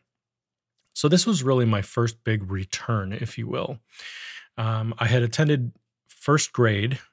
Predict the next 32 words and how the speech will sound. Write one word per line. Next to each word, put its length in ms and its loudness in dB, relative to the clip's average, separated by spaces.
in 120 2
Hinsdale, 580 2
Illinois. 480 -2
Uh, 200 -4
then 180 4
we 80 6
did 140 2
the 80 2
whole 180 2
move 220 2
to 100 -2
Wyoming, 480 0
and 140 -2
we 100 0
were 120 0
there 160 0
for 120 -8
the 80 -2
seven 320 -2
years. 440 -4
And 160 4
then 100 4
we 120 2
returned 600 -2
to 120 -2
Hinsdale. 540 4
So 140 -4
I 120 6
returned 520 2
to 80 -2
the 140 -2
same 560 0